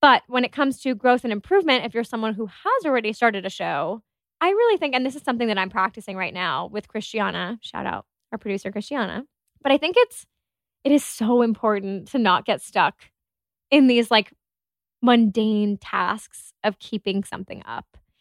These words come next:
And I know we were talking about this earlier with, you know, how do you know when you're ready to move on to a new job? This, like, sta-, stagnation, this routine, this, like,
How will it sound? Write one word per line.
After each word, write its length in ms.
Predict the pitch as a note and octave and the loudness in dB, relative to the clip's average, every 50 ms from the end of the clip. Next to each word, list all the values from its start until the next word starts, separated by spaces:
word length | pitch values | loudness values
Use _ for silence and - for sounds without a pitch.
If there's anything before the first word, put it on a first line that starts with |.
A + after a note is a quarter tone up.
| _ _ _ - | _ _ _ -4
And 100 | B3+ B3+ | 2 4
I 100 | B3+ B3+ | 4 6
know 160 | B3 A#3+ A#3+ | 6 4 4
we 100 | A#3 A#3+ | 4 4
were 100 | A#3+ A#3+ | 4 2
talking 240 | A3 A3+ G#3+ G#3 A3 | 2 0 -2 -2 -2
about 180 | G#3+ G3+ F#3+ F#3+ | -4 -6 -6 -8
this 120 | - - - | -10 -16 -12
earlier 460 | G#3+ A3 G#3 G3+ G3+ G3 F#3+ G3 G3 | -8 -6 -6 -6 -6 -6 -8 -10 -12
with, 160 | G3 G3+ G3+ _ - | -12 -14 -14 _ -12
you 80 | A3+ | -10
know, 200 | G#3+ G3 F#3+ F3+ - | -10 -10 -10 -12 -14
how 160 | - G3 A#3+ | -12 -8 -6
do 80 | A3+ A#3+ | -6 -4
you 60 | A3+ | -4
know 140 | A3 G#3+ G3+ | -4 -4 -4
when 100 | G3+ G3 | -4 -4
you're 80 | F#3+ F#3 | -6 -6
ready 200 | F#3+ F#3+ F#3 F#3+ | -6 -6 -6 -8
to 60 | G3+ | -12
move 160 | G3+ F#3+ F#3+ | -10 -10 -10
on 140 | F#3 F#3 G3 | -10 -10 -12
to 100 | - - | -12 -14
a 40 | F#3+ | -14
new 120 | F#3+ G3 | -14 -10
job? 420 | F#3 A#3 B3 B3 A#3 G#3+ G#3 G3+ - _ _ _ _ - | -2 4 6 8 8 8 6 4 0 _ _ _ _ 0
This, 160 | C4 B3+ - | 0 0 2
like, 160 | - A#3 A3 | 0 -2 -2
sta-, 160 | - - A#3 - _ | -2 -4 -4 -4 _
stagnation, 800 | - - A#3 G#3 G3 G3 G#3+ G#3 G3 G3+ G3+ - - G3+ F#3 F3 | -4 0 2 2 2 2 -2 -6 -6 -8 -8 -8 -10 -10 -10 -8
this 180 | F3+ G3+ - - | -8 -10 -8 -6
routine, 720 | G#3 G3+ - - - - A3+ A3 A3 G#3 G3 F#3+ F3+ F3+ | -8 -8 -8 -10 -10 -8 -6 -4 -4 -4 -4 -4 -4 -4
this, 240 | F#3+ F#3+ G3+ - - | -4 -4 -6 -4 -4
like, 180 | G3+ G3+ - | -4 -4 -4